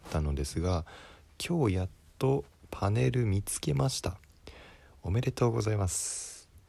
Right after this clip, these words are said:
えー、これはね、もうこのラジオトークでは何度も言ってる最高の二十七秒キャンペーンという、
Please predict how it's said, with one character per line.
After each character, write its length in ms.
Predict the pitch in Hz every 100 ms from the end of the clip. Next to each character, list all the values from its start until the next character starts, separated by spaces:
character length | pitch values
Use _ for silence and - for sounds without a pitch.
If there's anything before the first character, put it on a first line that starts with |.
| - _ - _ - - _ _ -
え 320 | 85 85 82
ー、 0 |
こ 160 | 82 -
れ 40 |
は 120 | 85 92
ね、 180 | 110 -
も 140 | 71 69
う 220 | - -
こ 80 | 76
の 400 | 76 76 76 73
ラ 120 | 73
ジ 120 | 73
オ 40 | 78
ト 140 | 80
ー 60 | 73
ク 80 |
で 60 | 76
は 60 | 73
何 200 | 95 127
度 80 |
も 60 | 92
言 60 | 78
っ 40 |
て 100 | 76
る 80 | 73
最 320 | - - 117
高 220 | - 123
の 140 | 113 104
二 160 | 107
十 260 | 110 87 73
七 240 | 71 87
秒 260 | 101 101 90
キ 120 | -
ャ 40 | 82
ン 100 | 78
ペ 120 | 76
ー 140 | 76 73
ン 20 |
と 180 | 76 76
い 320 | 71 78
う、 60 | 87